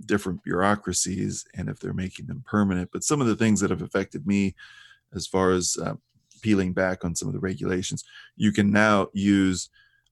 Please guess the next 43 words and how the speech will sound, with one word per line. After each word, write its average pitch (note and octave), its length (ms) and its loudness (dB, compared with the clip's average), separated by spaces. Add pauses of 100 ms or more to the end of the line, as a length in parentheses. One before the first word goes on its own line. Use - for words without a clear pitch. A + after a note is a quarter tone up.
uh, F2+ 220 -2
non, G2 720 2 (720)
uh, - 360 -4
hipaa F#2 400 2
and F2+ 120 0
government F#2 400 0
approved F#2 680 -2 (160)
ways F2 340 0
of, D#2 100 -8 (280)
of - 120 -16
telecommunication F2 1080 -4 (560)
for, F#2+ 600 4 (220)
um, E2+ 340 -2 (100)
telehealth F2+ 480 0
appointments, - 600 -8 (480)
which F2 300 -4
was E2+ 380 -2 (100)
big. F2 340 0
So - 140 -6
now F2+ 180 0
we F#2+ 140 2
can F2+ 220 -2
use F2 220 -2
Zoom. F2+ 420 0 (400)
You - 80 -4
don't F#2 160 0
have F#2 160 2
to - 100 -20
pay, F2 400 -2
you E2 120 -6
know, F2 160 -4
G - 160 -2
E F2 320 -2
some E2+ 240 -2
fifty F2 260 -4
thousand E2+ 360 0
dollars F2 420 2
to - 80 -6
have E2+ 280 0
some E2 220 0
type E2+ 280 -2
of - 120 -6
a, D#2+ 180 0